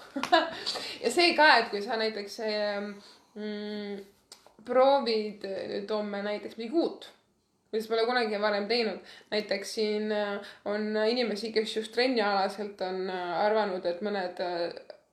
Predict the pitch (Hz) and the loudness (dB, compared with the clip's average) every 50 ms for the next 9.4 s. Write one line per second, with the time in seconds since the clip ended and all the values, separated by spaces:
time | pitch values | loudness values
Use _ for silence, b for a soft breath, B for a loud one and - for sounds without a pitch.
0 | _ _ _ _ - 240 240 214 220 196 202 208 202 - 208 202 185 196 202 196 | _ _ _ _ -2 0 0 0 0 -2 -2 -4 -6 -4 -4 -4 -2 -2 -2 -2
1 | 202 202 214 220 214 208 208 202 202 202 202 202 196 190 180 - 214 - 185 - | -2 -2 0 0 0 0 0 -2 -2 -2 -2 -2 -2 -2 -2 0 0 0 2 0
2 | 185 202 - 208 185 196 196 208 180 170 - 190 180 175 180 175 175 214 208 196 | -2 -2 -2 -4 -4 -4 -4 -4 -6 -6 -6 -4 -2 0 0 0 2 2 2 2
3 | - 185 180 190 190 214 180 190 185 175 170 175 - - 190 180 180 - - - | 2 0 -2 -2 -2 -4 -6 -6 -4 -6 -6 -6 -6 -6 -6 -6 -6 -8 -8 -8
4 | 190 190 196 196 B B B B B B - 196 208 220 220 214 196 185 180 170 | -6 -8 -8 -10 B B B B B B -6 -4 0 2 2 2 2 0 -2 -4
5 | - - - 190 196 196 202 196 190 190 185 190 - 254 - - - 214 - - | -6 -8 -8 -4 -4 -2 -2 -2 -4 -6 -6 -6 -6 -6 -6 -6 -6 -8 -8 -10
6 | - _ - - 196 196 202 196 - 208 208 202 190 185 190 196 - - 202 - | -20 _ -8 -6 -4 -4 -4 -2 -2 0 0 0 0 -2 -4 -6 -8 -10 -10 -10
7 | - - - - - - - _ - 202 247 262 262 - 247 247 254 247 226 196 | -12 -18 -20 -20 -20 -20 -20 _ -4 0 2 2 4 4 4 4 4 4 2 2
8 | 185 196 - - 254 262 254 233 214 208 196 196 208 208 214 - - 254 240 233 | 0 -2 -2 0 2 2 2 2 0 -2 -2 -2 -4 -6 -8 -6 0 2 4 4
9 | 214 185 - - 208 202 202 202 | 4 2 0 -4 -4 -2 -2 -4